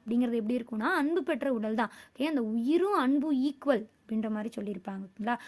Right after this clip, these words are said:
உயிர் என்னது, இப்போ ஒரு உடல் இருக்கு, அந்த உடல்ல உயிர் இருக்கு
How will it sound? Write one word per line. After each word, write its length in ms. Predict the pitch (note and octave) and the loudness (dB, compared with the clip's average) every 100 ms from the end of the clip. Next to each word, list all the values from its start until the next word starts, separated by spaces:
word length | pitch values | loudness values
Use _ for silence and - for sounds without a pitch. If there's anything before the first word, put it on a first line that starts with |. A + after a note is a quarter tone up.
| - - A#3 | -20 -6 2
உயிர் 280 | C4 D#4+ E4+ | 6 6 4
என்னது, 260 | A3 A3+ F4 | 0 0 -2
இப்போ 140 | C#4+ A#3+ | -2 -2
ஒரு 80 | A3 A3 | 0 0
உடல் 200 | C#4+ C#4 | 2 2
இருக்கு, 220 | B3 A#3 - _ - | 0 -4 -12 _ -4
அந்த 140 | A#3 A3 | 0 2
உடல்ல 240 | A#3+ D#4 E4 B3+ | 2 4 4 4
உயிர் 220 | D4 F#4 | 4 4
இருக்கு 200 | B3+ C4+ | 2 -2